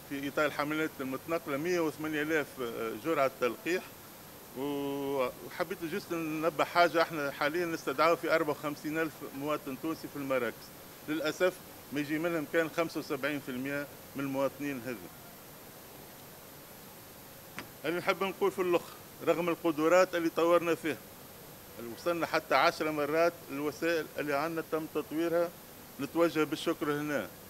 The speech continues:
إلى كل مرة أخرى إلى كل الإطارات الطبية وشبه الطبية والإدارية والعاملة في قطاع الصحة، القطاع العمومي والقطاع الخاص، وكل من ساهم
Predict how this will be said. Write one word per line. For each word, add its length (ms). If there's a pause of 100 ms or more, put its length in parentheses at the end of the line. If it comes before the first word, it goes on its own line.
(200)
إلى 280
كل 120
مرة 280
أخرى 300
إلى 200
كل 160
الإطارات 380
الطبية 440
وشبه 340
الطبية 520
والإدارية 640
والعاملة 580
في 180
قطاع 340 (100)
الصحة، 420
القطاع 580
العمومي 500
والقطاع 460
الخاص، 340 (500)
وكل 400
من 160
ساهم 360